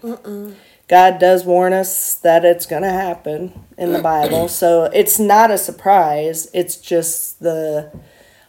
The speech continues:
Speaker 2: bombardment of it all, all the time. And there, and these evil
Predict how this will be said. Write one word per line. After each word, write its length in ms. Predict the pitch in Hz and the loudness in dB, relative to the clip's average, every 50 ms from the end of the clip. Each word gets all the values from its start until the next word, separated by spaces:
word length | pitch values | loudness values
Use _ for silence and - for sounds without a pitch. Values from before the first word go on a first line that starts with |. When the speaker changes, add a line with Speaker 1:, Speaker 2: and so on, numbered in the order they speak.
| _ _ _ | _ _ _
Speaker 2:
bombardment 1120 | - 160 156 156 156 151 143 - 147 147 151 156 165 156 151 151 151 151 - - - - - _ _ - | -6 -4 -2 -4 -4 -6 -6 -4 -4 -2 -2 -2 -4 -6 -10 -12 -12 -12 -14 -16 -18 -20 -20 _ _ -6
of 140 | - 160 160 | -4 -4 -2
it 80 | 151 | -2
all, 560 | 147 147 151 151 143 143 147 156 165 - _ _ _ _ _ _ _ _ _ _ _ _ _ _ _ _ _ _ _ _ | -2 -2 0 0 0 -2 -2 -4 -8 -12 _ _ _ _ _ _ _ _ _ _ _ _ _ _ _ _ _ _ _ _
all 340 | - 175 175 175 170 165 160 | 6 8 8 10 8 6 4
the 100 | 156 151 | 0 -4
time. 760 | 147 - - 160 160 165 160 156 151 147 143 - 90 87 76 - _ - | -6 -6 -6 -4 -2 -2 -2 -2 -4 -4 -8 -10 -12 -14 -16 -20 _ -4
And 180 | - 170 170 | -2 -2 0
there, 420 | 165 160 160 160 160 160 - - _ | 0 -2 -2 -4 -4 -6 -8 -10 _
and 220 | - - - 175 180 | -8 -4 0 2 4
these 280 | 180 180 180 170 - | 4 4 4 2 0
evil 920 | - - 202 202 214 208 185 196 190 185 180 180 175 170 170 165 165 - - | -4 -6 -2 -2 -2 0 0 2 4 6 8 8 8 8 6 4 2 -4 -12